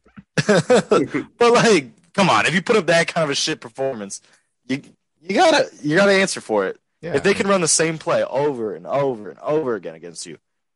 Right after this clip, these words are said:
Speaker 1: you gotta learn to figure that out. If you're not gonna do that, you have no chance when conditions are good against
Speaker 2: Mm-hmm.
Speaker 1: a team like that.
Speaker 2: And kudos to that reporter, though, for sticking with it, 'cause he,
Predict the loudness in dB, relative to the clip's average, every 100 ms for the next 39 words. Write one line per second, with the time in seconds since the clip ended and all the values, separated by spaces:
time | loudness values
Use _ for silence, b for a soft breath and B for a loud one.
0 | _ _ _ _ 0 4 6 6 4 2
1 | 2 2 4 4 2 0 -2 -4 -2 0
2 | 0 0 -2 -2 -4 -4 -6 -4 -4 -4
3 | -8 -10 -10 -10 -10 _ _ -10 -2 0
4 | 0 0 -2 0 -2 -2 -8 _ _ _
5 | -8 -6 -6 -6 -8 -10 -8 -8 -8 _
6 | _ _ _ _ _ _ -18 -14 -10 -8
7 | -8 -8 -8 -8 -8 -8 -6 -8 -10 -12
8 | -18 -16 -16 -14 -12 -12 -10 -12 -10 -12
9 | -10 -10 -10 -10